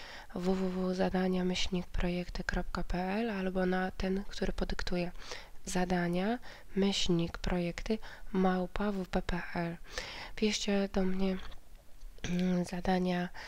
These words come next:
em, które potrzebujecie rozwiązać lub których nie rozumiecie i szukacie rozwiązania.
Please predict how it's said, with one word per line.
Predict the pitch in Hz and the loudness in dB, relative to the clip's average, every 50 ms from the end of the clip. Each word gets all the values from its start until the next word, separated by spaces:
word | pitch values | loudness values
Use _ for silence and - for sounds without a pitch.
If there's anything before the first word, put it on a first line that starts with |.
| - - - - - - - | -10 -10 -10 -10 -10 -4 0
em, | - 180 175 175 175 170 170 170 165 170 165 170 170 170 170 170 170 170 165 165 165 165 165 170 165 170 | 2 2 2 2 2 2 0 0 0 0 0 0 0 0 0 0 0 0 0 -2 -2 -2 -2 -4 -4 -4
które | - - - 190 180 175 175 | -4 0 2 4 4 4 4
potrzebujecie | - 185 - - - 180 170 180 180 175 175 - - 180 170 | 2 0 0 0 0 0 0 0 0 0 0 0 0 0 0
rozwiązać | 170 170 - - 180 180 180 - - 185 180 - | 0 0 2 2 4 4 4 4 2 0 0 -2
lub | 190 175 175 - - | -2 -2 -2 -2 -2
których | - - - - 170 170 180 | -2 -2 0 0 0 2 2
nie | 180 175 | 2 4
rozumiecie | 180 180 175 - 180 175 175 - - - 180 | 4 2 2 4 4 4 2 0 0 -2 -2
i | 165 | 0
szukacie | - - 180 - - 175 170 - - 170 | 0 0 -2 0 -2 -2 -2 -2 -2 -2
rozwiązania. | 175 170 165 175 170 165 160 - 175 175 175 175 175 | -2 -2 -2 -2 2 4 4 4 4 4 2 0 -2